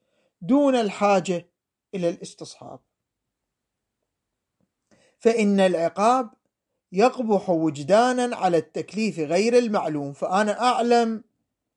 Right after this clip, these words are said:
بعدم مفطرية الغبار، وأنا أعلم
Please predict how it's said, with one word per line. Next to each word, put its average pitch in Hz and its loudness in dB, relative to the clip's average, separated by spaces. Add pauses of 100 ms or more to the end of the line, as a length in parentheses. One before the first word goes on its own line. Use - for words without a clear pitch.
(140)
بعدم 202 0
مفطرية 180 -4 (300)
الغبار، 139 -4 (800)
وأنا 196 2
أعلم 220 2